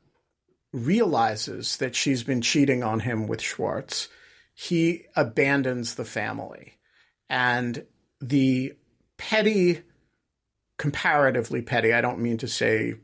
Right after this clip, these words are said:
you know, betrayal and adultery is a petty matter, but compared to the lives of five people, innocent people, it's pretty small. And he is willing to let them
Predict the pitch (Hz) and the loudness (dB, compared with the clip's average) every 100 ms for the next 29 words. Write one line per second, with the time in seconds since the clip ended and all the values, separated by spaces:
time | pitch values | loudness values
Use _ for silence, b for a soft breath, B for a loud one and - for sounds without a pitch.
0 | _ - 131 113 110 120 - 127 113 110 | _ -8 -6 -6 -6 -8 -2 0 2 0
1 | 110 110 107 98 - 107 95 110 - - | -2 -4 -4 -4 -6 -8 -6 -6 -8 -8
2 | 123 - 80 90 - - 98 127 247 233 | -6 -4 -6 -4 -4 -4 -6 -4 -4 -2
3 | 277 - 247 208 190 175 147 123 120 113 | -2 0 2 2 0 0 0 2 2 0
4 | - 113 - b b b - 117 90 85 | -4 -8 -12 b b b -6 -2 -2 -4
5 | - - - - 85 107 131 120 104 - | -10 -12 -12 -8 -6 -4 -4 -4 -4 -6
6 | - - 113 - 101 135 - - - - | -10 -10 -10 -4 -2 0 -2 -8 -2 -2
7 | - - 73 - 147 B B B B B | -2 -6 -4 -6 -8 B B B B B
8 | B B - 160 156 151 135 202 196 135 | B B -4 -2 0 0 0 0 0 -2
9 | 147 165 170 160 151 - 139 120 131 - | 0 2 2 0 -2 -4 -4 0 -2 -2
10 | 139 127 117 120 | -2 -2 -2 -2